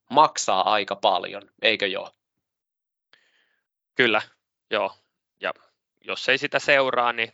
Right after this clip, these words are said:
Speaker 2: kyllä sen näkee päälle päin, että kun siinä rupeaa olemaan kulumaa jossain päällisessä, niin mitäs kulunut se välipohja sit on?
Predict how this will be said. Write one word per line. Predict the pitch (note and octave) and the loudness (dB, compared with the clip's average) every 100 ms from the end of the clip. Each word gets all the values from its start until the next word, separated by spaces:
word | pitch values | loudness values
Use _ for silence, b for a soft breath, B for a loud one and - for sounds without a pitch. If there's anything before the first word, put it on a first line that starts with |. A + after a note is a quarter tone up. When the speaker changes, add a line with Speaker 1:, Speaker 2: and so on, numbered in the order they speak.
| _ | _
Speaker 2:
kyllä | - - | -14 -12
sen | C3 | -4
näkee | A2+ - A2 | -4 0 -2
päälle | - G2 G2 F#2+ - | 0 0 0 -2 -4
päin, | F#2 F2+ | -4 -4
että | - | -8
kun | - F2+ | -20 -18
siinä | G#2+ A2 | -12 -10
rupeaa | A#2 A#2+ A2+ | -10 -6 -2
olemaan | A2+ A2 | -2 -4
kulumaa | - A#2+ A2 G2+ | -6 -8 -4 -4
jossain | G#2 - G#2 G2+ | -6 -4 -4 2
päällisessä, | A2+ G#2+ G2 F#2+ - - - b b b _ | 2 2 0 -6 -12 -12 -14 b b b _
niin | F#2+ E2+ G#2+ | -10 -8 -6
mitäs | G#2+ G#2 - _ | -4 -4 -6 _
kulunut | - G2 G2 - | -14 -12 -12 -10
se | G2+ | -4
välipohja | G2 F#2 D#2+ E2 F#2 | -2 -2 -6 -14 -14
sit | F2+ | -18
on? | - | -16